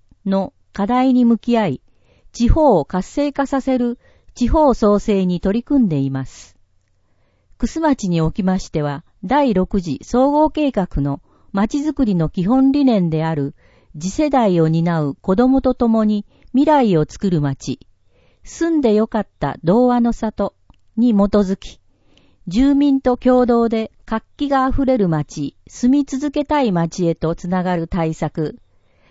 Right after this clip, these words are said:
デジタル化、エスディージーズなどに取り組んでいます。私はこれまで約四十年間、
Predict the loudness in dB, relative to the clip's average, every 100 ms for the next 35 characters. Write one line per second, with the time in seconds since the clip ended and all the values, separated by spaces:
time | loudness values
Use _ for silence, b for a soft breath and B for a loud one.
0 | _ -2 0 0 0 0 -2 -4 -6 -8
1 | _ _ _ -4 -4 -2 0 0 2 0
2 | 0 -2 -6 -10 _ _ -2 0 2 2
3 | 2 0 0 0 2 2 0 -2 -4 -10
4 | -18 _ _ _ _ _ _ _ _ -16
5 | -8 -4 -4 -4 -4 -4 -8 _ -4 0
6 | 2 2 0 0 -2 -2 0 2 2 2
7 | 0 2 0 -4 -6 -6